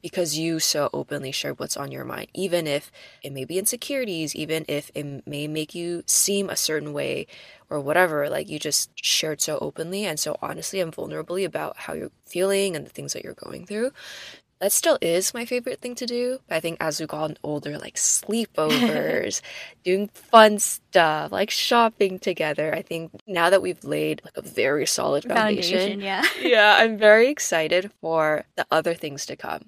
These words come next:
Speaker 1: The foundation's what's most important, right? Now that if we spin off to do anything else, I think we'll have a great time regardless.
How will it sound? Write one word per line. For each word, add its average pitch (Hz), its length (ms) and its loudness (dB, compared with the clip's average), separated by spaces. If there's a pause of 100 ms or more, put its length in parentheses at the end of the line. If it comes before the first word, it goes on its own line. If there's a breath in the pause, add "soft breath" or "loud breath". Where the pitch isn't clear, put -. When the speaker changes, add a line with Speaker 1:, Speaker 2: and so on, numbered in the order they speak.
(120)
Speaker 1:
The 214 80 -6
foundation's 233 640 2
what's 165 200 -4
most 156 220 -6
important, 151 420 -8
right? 151 200 -6
Now 156 260 -2
that 175 260 0 (240 loud breath)
if 202 120 0
we 170 80 -4
spin - 420 -2
off 156 180 -6
to 170 100 -8
do 156 140 -6
anything 151 300 -8
else, 151 520 -6 (220)
I 151 60 -16
think 185 140 -6
we'll 202 120 -2
have 151 160 -6
a 139 60 -10
great 131 200 -4
time 139 180 -8
regardless. - 640 -8